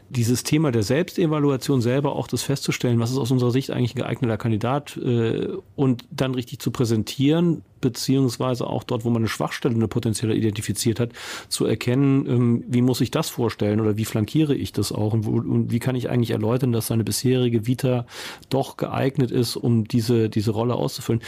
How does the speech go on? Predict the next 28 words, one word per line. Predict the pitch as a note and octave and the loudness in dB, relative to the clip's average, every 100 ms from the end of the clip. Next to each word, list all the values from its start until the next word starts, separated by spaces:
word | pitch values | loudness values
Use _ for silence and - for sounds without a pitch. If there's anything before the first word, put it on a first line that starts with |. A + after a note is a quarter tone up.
| - - | -12 -8
Das | - B2+ | -4 0
sind | B2+ | 2
ja | G#2+ | 2
so | G2+ | 0
die | |
Schwierigkeiten | F#2+ - G#2 F#2+ - F#2 G2 | 0 0 0 -2 -2 -4 0
dann | F#2+ | 0
im | G2 | 0
Detail. | F#2+ G2 G2+ G2+ | 0 -2 -2 0
Es | A#2 B2 | 0 -2
ist | A2 G#2+ | -2 2
weniger | A#2 B2 B2 | 4 4 2
dieses, | A#2 A2 A2+ G#2+ - | 2 2 2 0 -2
äh, | - - A#2 - - - | -2 0 -2 -8 -14 -10
„Boah, | - A2 | -2 0
da, | A#2 C#3+ | 0 -2
da | C3+ | -2
ist | - - | -2 -2
jetzt | A#2 | 0
jemand | B2 B2 A#2+ A2+ - | 2 2 2 0 -4
komplett | - A2+ B2 A#2+ | -4 -2 -2 0
bilanziell | A#2+ A2+ G#2+ A#2 B2 | 0 0 0 0 0
blank, | A2+ G2+ B2 A#2 | 0 0 -2 -2
deshalb | G#2+ G2+ | -2 0
nehmen | G2 G#2+ | 0 0
wir | F2+ | -2
den | F#2+ | -4
nicht.“ | - - | -8 -12